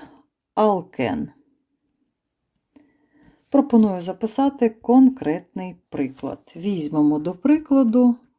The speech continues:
бутан. С чотири Аш десять. Підігріємо його до температури близько п'ятсот градусів за Цельсієм, додамо каталізатор.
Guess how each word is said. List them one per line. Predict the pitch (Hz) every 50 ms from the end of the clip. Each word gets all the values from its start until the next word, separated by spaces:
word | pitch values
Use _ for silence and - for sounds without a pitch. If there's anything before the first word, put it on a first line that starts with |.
| _ _
бутан. | - - - 151 - - 214 214 - - 131 127 127 - - - _ _ _ _ _ _ _ _ _ _ _ _ _ _ _ _ _ _ _ _ _ _ _ _
С | - - 262 262
чотири | 254 - - 185 185 - - 185 190 196 190 190 185 185 - _ _ _
Аш | 180 185 170 151 151 139
десять. | 131 - - - - - - - - - - _ - - - - _ _ _ _ _ _ _ _
Підігріємо | _ - 185 170 175 185 175 175 190 190 190 175 160 156 151 151 147 147 139 - - 202 - _ _ _ _ _
його | - 175 165 151 160 156
до | 151 165 170
температури | - - 180 170 175 180 175 175 175 175 - 165 156 147 143
близько | 151 156 151 151 151 - 160 151
п'ятсот | 151 170 165 160 - 208 202 180
градусів | 165 160 160 165 156 151 147 147 - - 147 - - - _ _ - _ _ -
за | 156 165 160
Цельсієм, | 151 - - 147 131 131 156 - - - 196 190 180
додамо | 160 180 180 165 170 170 165 156 147 135 131
каталізатор. | - 180 147 - - 151 143 143 135 - - 135 135 160 - - 247 262 262